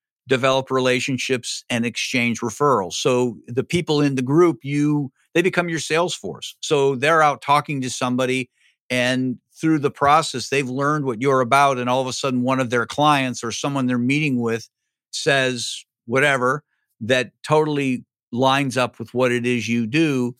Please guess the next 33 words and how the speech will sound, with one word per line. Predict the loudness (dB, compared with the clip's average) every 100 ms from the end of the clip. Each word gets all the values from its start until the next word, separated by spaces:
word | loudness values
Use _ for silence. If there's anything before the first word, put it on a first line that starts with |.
| _ _ _ -4
And | 0
they | 2 0
can | 0
go | 0 2
to | 2
that | 0 -4
particular | -8 -8 -6
client | -6 -2 -2 -2
and | -4
say, | -2
"You | 0
know | 0
what? | 2 2
I, | 0 -2
I | -2
need | 0 0 -2 -2
to, | 0 0 -2 _ _ _ -4
I | 0
need, | 0 0 -2 -4
need | -2 -2
to | -2
introduce | -2 0 -2 -2
you | -4
to | -4
David. | 0 0 0
I'm | -2
gonna | 0 -2
have | -2
David | -2 -2 -4
give | -6
you | -4 -6
a |
call. | 0 2 4 2